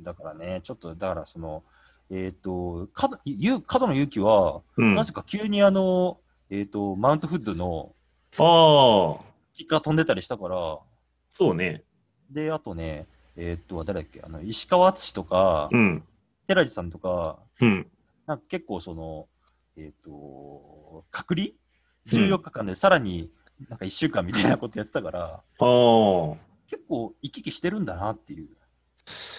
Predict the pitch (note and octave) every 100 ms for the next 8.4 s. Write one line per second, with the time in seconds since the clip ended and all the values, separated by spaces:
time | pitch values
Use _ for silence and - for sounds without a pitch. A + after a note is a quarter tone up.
0 | - - _ _ _ _ F#3+ A#3+ D3+ -
1 | D3+ G#2+ D#3 G#3 G#3+ B3 B3 B3+ B3 B3
2 | B3 A#3+ A3+ - _ _ - - B3+ A3+
3 | - B2 G#2 G2 F2 - - E2 G2 A2+
4 | - A2 - B2 G#2 F2 E2+ E2 F2+ G2
5 | F2+ D#2+ - - - E2+ E2 - _ _
6 | _ _ A2+ A#2+ A#2 A2+ G2 F2+ F2 F#2
7 | F#2+ F2 G2 G2 G2+ - G#2+ A2 A2 A2
8 | G#2+ A2+ A#2